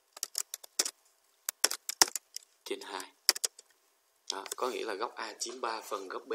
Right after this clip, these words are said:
chiếm hai phần. Vậy tổng số phần là năm phần. Mà góc A cộng B bằng chín mươi, vậy lấy chín mươi chia năm phần. Vậy mỗi phần là mười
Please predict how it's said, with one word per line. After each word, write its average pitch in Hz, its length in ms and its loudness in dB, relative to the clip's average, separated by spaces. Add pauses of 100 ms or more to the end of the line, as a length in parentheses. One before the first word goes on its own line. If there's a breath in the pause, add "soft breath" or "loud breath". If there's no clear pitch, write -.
(140)
chiếm 120 180 -10
hai 104 200 -12
phần. 95 200 -10 (840 loud breath)
Vậy 90 100 -8 (100)
tổng 123 240 4
số 127 260 4
phần 95 240 -8
là 90 260 -10
năm 107 220 -2
phần. - 140 -8 (1300 loud breath)
Mà 95 320 -2
góc 107 120 -2
A 113 160 -4
cộng 98 200 -8
B - 20 -10
bằng 95 280 -2
chín 127 220 -6
mươi, 113 220 -2
vậy 90 80 -4
lấy 104 240 -4
chín 127 200 -8
mươi 113 180 -4
chia 117 140 -6
năm 107 240 -8
phần. 98 160 -10 (920)
Vậy 98 100 -2
mỗi 95 240 4
phần 104 160 -4
là 95 80 -4
mười 90 160 -2